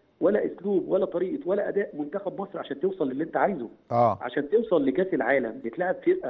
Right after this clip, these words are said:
Speaker 1: انا بشوف من وجهه نظري الشخصيه فرقه بتلعب على حسب المنافس، خلي بالك من النقطه اللي بقولها لك دي.
Speaker 2: مم.
Speaker 1: يعني هم بداوا وحش قوي لان المنافس كان بالنسبه لهم هو ضعيف في كل حاجه.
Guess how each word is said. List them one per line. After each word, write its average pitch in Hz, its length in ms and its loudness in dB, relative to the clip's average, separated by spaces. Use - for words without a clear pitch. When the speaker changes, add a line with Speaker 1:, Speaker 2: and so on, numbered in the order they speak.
Speaker 1:
انا 160 100 -2
بشوف - 300 -8
من 143 60 0
وجهه 147 300 2
نظري 151 200 0
الشخصيه 131 520 0
فرقه 208 260 4
بتلعب 196 520 0
على 139 180 0
حسب 190 320 -4
المنافس، 139 460 -2
خلي 131 140 -2
بالك 160 160 0
من - 80 -10
النقطه 160 200 -2
اللي 127 120 -4
بقولها 127 200 -2
لك 147 100 -4
دي. 143 200 -4
Speaker 2:
مم. 117 200 -4
Speaker 1:
يعني 127 160 0
هم 175 160 2
بداوا 180 320 4
وحش - 280 -4
قوي 156 220 0
لان 147 200 0
المنافس 170 460 0
كان 151 140 -2
بالنسبه 143 380 0
لهم 202 240 0
هو 147 140 4
ضعيف 143 500 -2
في 139 60 -8
كل 156 220 -2
حاجه. 117 340 -4